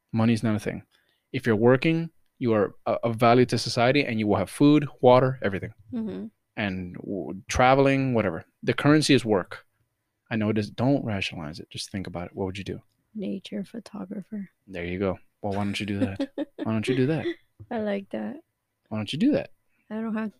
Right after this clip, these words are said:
Speaker 2: deal with people.
Speaker 1: That's fucking awesome, dude.
Speaker 2: I could just take care, uh, you know, take pictures of, um, of sunsets and things.
Speaker 1: I love nature.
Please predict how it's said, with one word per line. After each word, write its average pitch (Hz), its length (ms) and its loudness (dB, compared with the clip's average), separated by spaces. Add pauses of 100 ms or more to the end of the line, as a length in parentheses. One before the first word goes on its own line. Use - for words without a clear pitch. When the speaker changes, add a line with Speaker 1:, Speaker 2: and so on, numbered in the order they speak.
(100)
Speaker 2:
deal 214 200 -6
with 208 160 -6
people. 202 600 -8
Speaker 1:
That's - 200 -8
fucking - 340 -8
awesome, 101 440 -4
dude. 90 220 -8
Speaker 2:
I 202 100 -6
could 202 160 -8
just 196 280 -10
take 202 260 -8
care, 208 460 -6
uh, - 60 -10 (220)
you 208 140 -6
know, 190 160 -6
take 196 280 -10
pictures 202 500 -8
of, 202 260 -6 (100)
um, 190 500 -8 (440)
of 220 120 -14
sunsets 202 680 -6
and 185 160 -10
things. 190 380 -10
Speaker 1:
I 113 80 -2
love 104 240 -4
nature. 98 340 -6